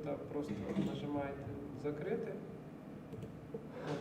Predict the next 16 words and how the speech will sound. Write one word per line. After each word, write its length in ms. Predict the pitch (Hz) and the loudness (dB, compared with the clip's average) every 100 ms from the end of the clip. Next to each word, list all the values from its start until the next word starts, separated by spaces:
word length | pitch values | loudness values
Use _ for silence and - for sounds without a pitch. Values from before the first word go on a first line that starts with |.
| - | 2
тобто, 220 | 160 180 | 2 4
які 240 | 170 226 214 | 6 8 6
в 280 | 202 165 | 6 6
нас 240 | 180 180 180 | 8 8 6
відкриті 520 | 170 - 185 180 175 | 2 4 4 6 6
об'єкти, 440 | 170 170 214 214 165 | 4 6 4 4 4
вони 240 | 160 160 | 6 6
ось 80 | 165 | 4
тут, 260 | - 156 151 | 2 2 4
а, 20 | |
появляються, 640 | 147 151 151 151 180 - | 6 8 10 8 6 6
тут 280 | 135 151 147 | 2 0 2
може 220 | 151 147 | 4 4
бути 280 | 147 147 147 | 4 4 4
вкладочок 640 | 147 156 151 151 151 151 - | 4 6 8 8 6 4 4
багато. 360 | 139 139 135 | 4 6 4